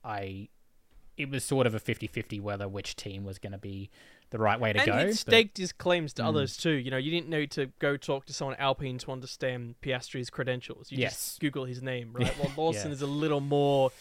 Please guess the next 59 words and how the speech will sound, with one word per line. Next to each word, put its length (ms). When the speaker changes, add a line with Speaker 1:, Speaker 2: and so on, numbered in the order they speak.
Speaker 2:
obviously 360
Red 160
Bull 140
still 220
had 120
him 120
in, 180
in 200
their 140
Speaker 1:
Mm. 120
Speaker 2:
books 300
as 80
a 60
competent 440
driver, 440
but 120
if 140
you're 120
external, 840
you 60
know, 100
there 120
was 120
no 80
reason 300
to 80
pick 280
him, 220
you 80
know, 120
over 180
any 180
other 320
three 220
or 60
four 200
drivers 320
still 200
in 80
that, 180
you 80
know, 240
kind 160
of 120
decent 360
at 140
F 140
three, 260
F 120
two 200
bucket 320
in 100
Super 240
Formula 560
level, 200
Speaker 1:
Mm. 120
Speaker 2:
right? 240
Speaker 1:
Yeah. 180
Speaker 2:
Um, 600